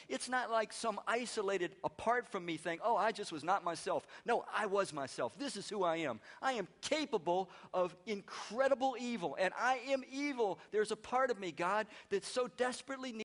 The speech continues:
needs your redemption, your forgiveness, your, your cleansing, that if you leave me to myself, I know what I am.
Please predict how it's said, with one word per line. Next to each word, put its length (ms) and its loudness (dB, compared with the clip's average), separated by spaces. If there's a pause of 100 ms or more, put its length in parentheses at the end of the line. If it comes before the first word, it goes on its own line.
needs 180 -8
your 120 -4
redemption, 520 -2
your 120 -2
forgiveness, 580 -2
your, 220 2 (280)
your 140 0
cleansing, 640 -4
that 160 -2 (160)
if 200 -6
you 120 -2
leave 300 -4
me 140 -4
to 160 -6
myself, 540 -2 (140)
I 260 0
know 480 0
what 220 2
I 140 2
am. 300 -6